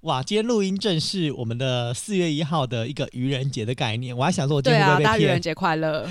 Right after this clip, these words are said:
Speaker 1: 我想说我今天会不会被骗，你知道吗？想说，哎，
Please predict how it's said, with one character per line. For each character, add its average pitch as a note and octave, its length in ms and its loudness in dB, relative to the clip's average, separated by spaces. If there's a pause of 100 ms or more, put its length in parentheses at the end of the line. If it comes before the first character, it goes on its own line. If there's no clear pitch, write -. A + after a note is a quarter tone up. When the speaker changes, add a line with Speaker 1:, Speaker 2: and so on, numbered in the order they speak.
(280)
Speaker 1:
我 B3+ 80 2
想 C4 80 4
说 A3 80 4
我 G3+ 40 4
今 F3 100 2
天 F#3+ 40 4
会 G3+ 60 4
不 F3+ 80 4
会 F3 60 4
被 E3+ 120 4
骗， D3+ 300 0
你 A2+ 80 -2
知 G2+ 100 -8
道 A#2+ 200 2
吗？ A#2 180 0
想 B2 100 -2
说， B2+ 100 -2
哎， G3+ 200 -2